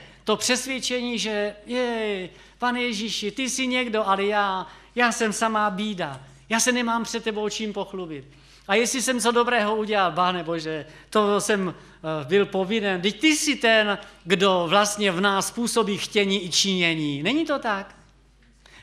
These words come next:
Efi-, epištola Efeským nám říká, že Bůh připravuje skutky, abychom v nich chodili.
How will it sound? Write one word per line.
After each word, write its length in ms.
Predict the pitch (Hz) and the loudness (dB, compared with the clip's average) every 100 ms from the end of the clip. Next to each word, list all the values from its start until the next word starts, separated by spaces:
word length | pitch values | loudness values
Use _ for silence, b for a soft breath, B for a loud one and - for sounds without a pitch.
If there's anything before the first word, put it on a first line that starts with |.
| 220 | -2
Efi-, 360 | 220 233 220 | 0 0 0
epištola 420 | 214 220 - 220 | 0 0 2 2
Efeským 540 | 220 208 220 - 226 214 | 2 2 0 -2 -2 -2
nám 220 | 196 190 | 0 -2
říká, 480 | 180 208 196 180 180 B B | -4 0 0 0 -4 B B
že 220 | 147 220 | 0 2
Bůh 580 | 156 180 269 302 302 - | 2 0 2 4 2 0
připravuje 720 | - 277 - 262 254 269 233 | -4 -2 0 0 0 2 2
skutky, 560 | - - 277 269 - 262 | 2 -2 -2 -2 0 2
abychom 420 | 226 226 233 220 | 2 0 -2 -2
v 60 | 202 | -2
nich 180 | 220 - | -4 -4
chodili. 540 | - 202 180 151 139 | -4 -4 -4 -6 -6